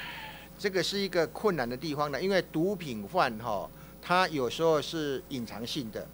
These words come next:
那所以不是只有把人抓来关也好。所以目前我们的毒品政策的话呢，是把一犯、二犯当作病人来看，但是病人来看，在我们的戒治场所，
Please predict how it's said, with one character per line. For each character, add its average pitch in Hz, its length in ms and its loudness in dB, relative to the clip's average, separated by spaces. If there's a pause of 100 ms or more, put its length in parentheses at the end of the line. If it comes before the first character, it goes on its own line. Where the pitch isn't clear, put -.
(280)
那 170 100 4
所 220 120 4
以 208 80 10
不 185 160 2
是 175 140 2
只 - 120 0
有 190 80 6
把 123 180 4
人 123 160 2
抓 170 160 6
来 151 100 8
关 151 260 6
也 127 160 -4
好。 82 320 -8 (200)
所 226 120 8
以 214 40 12
目 240 180 6
前 180 100 6
我 156 60 6
们 151 60 2
的 160 80 6
毒 196 120 2
品 185 160 2
政 180 160 4
策 175 160 2
的 147 140 4
话 165 140 6
呢， 143 160 0
是 185 160 -2
把 127 260 4 (300)
一 202 100 2
犯、 226 240 10
二 190 100 4
犯 175 200 6
当 175 200 4
作 180 80 4 (140)
病 208 220 4
人 113 120 -2
来 117 140 2
看， 202 240 8 (400)
但 220 100 4
是 202 80 -2
病 226 200 -2
人 190 80 6
来 180 40 4
看， 208 140 4
在 226 140 6
我 170 80 6
们 151 100 0
的 156 80 6
戒 196 260 6
治 180 240 2
场 143 300 -2
所， 104 280 -2